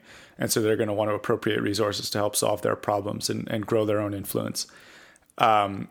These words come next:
and so you get this kind of adversarial, uh, dynamic between the, the sort of subcomponents of the organization and each other,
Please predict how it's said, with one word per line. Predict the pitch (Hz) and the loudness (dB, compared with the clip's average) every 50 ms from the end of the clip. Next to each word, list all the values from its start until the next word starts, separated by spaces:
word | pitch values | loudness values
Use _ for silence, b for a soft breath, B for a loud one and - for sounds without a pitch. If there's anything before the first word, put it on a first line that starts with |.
| _ _ - | _ _ -2
and | 127 107 - | -2 0 2
so | 120 | 2
you | 113 107 107 104 | 0 0 0 0
get | - 113 - | 0 0 2
this | - 110 - | 0 -2 0
kind | - 113 104 | 0 0 -2
of | 98 - | 0 0
adversarial, | - 120 113 104 101 110 101 - - 110 107 107 107 110 107 107 107 104 101 92 101 101 - - - _ _ _ _ _ _ - | 0 0 0 2 0 0 0 0 2 2 2 2 4 4 2 4 4 2 2 2 0 -2 -4 -6 -8 _ _ _ _ _ _ 2
uh, | 113 104 98 98 - 196 208 202 202 - - - b b b b b b b b b b b b b _ - | 2 2 2 0 0 0 0 2 0 0 -4 -6 b b b b b b b b b b b b b _ -2
dynamic | - 123 113 113 113 120 123 113 98 101 - - | 2 2 4 4 4 4 4 4 2 -2 -2 -4
between | 117 - - 113 107 104 104 | -4 -2 0 0 0 2 2
the, | 104 104 104 101 101 101 101 98 98 107 - - | 2 2 2 2 2 0 0 0 -2 -4 -4 -4
the | - 110 101 | -2 -2 0
sort | - - 107 92 98 | 2 2 2 0 0
of | 92 | 0
subcomponents | - - 113 101 - - 107 95 104 101 104 101 - 107 | 0 2 0 0 0 -4 -6 -2 -2 -2 -2 -2 -2 -4
of | 92 | -2
the | 98 113 | 0 0
organization | 110 107 101 104 104 101 87 104 104 101 - - 107 98 - | 0 0 0 0 -2 0 0 0 0 0 0 -2 -2 -2 -2
and | - - 92 95 | -2 -4 -4 -4
each | 110 104 101 - - 131 | -4 -6 -6 -2 2 2
other, | 131 123 143 139 135 - | 4 4 4 4 2 2